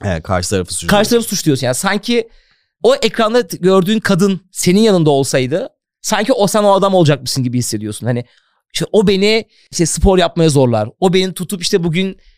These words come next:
Speaker 2: gezmeye götürür, kilosa götürür, işte bilmem ne ormanında koşuya götürür. Hayır abi, sen böyle bir şey yapacak olsaydın sen kızı zorla o zaman. Ya o değişim, istediğin değişim sen ol o zaman. Ama çok fazla insan bunu yapıyor ki ben de bunu yaptığımı hissediyorum.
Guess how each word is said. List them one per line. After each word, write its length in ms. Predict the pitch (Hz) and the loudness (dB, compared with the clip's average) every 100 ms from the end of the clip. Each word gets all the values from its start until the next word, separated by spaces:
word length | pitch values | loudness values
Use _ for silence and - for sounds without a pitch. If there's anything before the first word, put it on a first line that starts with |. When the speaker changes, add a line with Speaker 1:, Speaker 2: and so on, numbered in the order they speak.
| _ | _
Speaker 2:
gezmeye 380 | 135 170 160 170 | 0 2 2 0
götürür, 400 | 156 - 110 107 | 0 -2 -6 -8
kilosa 320 | - 170 160 | 0 0 0
götürür, 320 | 151 147 127 104 | -4 -4 -6 -6
işte 200 | - 135 | -4 -2
bilmem 280 | 160 147 | 0 0
ne 60 | 151 | 0
ormanında 400 | 165 160 147 151 | 0 2 2 0
koşuya 320 | - 156 175 | -2 -2 -2
götürür. 260 | 131 110 101 | -2 -10 -6
Hayır 220 | 170 233 | -2 0
abi, 160 | 190 123 | 0 0
sen 180 | 160 175 | -2 0
böyle 100 | 175 | 0
bir 40 | |
şey 100 | - | 0
yapacak 220 | 170 190 | -2 -4
olsaydın 280 | 135 117 143 | -4 -4 -6
sen 180 | 175 160 | -4 -2
kızı 180 | - 156 | 0 0
zorla 280 | 120 113 110 | 2 0 -2
o 80 | |
zaman. 260 | 104 90 123 _ _ _ _ _ | -6 -10 -14 _ _ _ _ _
Ya 200 | 135 113 - _ | -4 -4 -6 _
o 120 | 190 | 0
değişim, 300 | 180 208 190 | 2 0 -2
istediğin 300 | 208 190 247 | -4 0 2
değişim 280 | 202 185 247 | 4 2 -2
sen 160 | - 220 | -2 2
ol 140 | 214 | 2
o 40 | 139 | 2
zaman. 300 | 123 113 117 _ _ _ | 2 -2 -6 _ _ _
Ama 140 | 233 | -2
çok 200 | - 247 | 0 -2
fazla 240 | - 185 151 | 0 -2 -2
insan 300 | 139 135 123 | -2 -4 -4
bunu 120 | 127 | -4
yapıyor 340 | 120 185 233 - _ _ _ | -6 0 0 0 _ _ _
ki 120 | - 185 | -2 0
ben 180 | 208 | 2
de 80 | 220 | 2
bunu 100 | 196 | 2
yaptığımı 300 | 185 170 202 | 2 0 -4
hissediyorum. 480 | 185 156 151 135 | -2 -4 -2 -4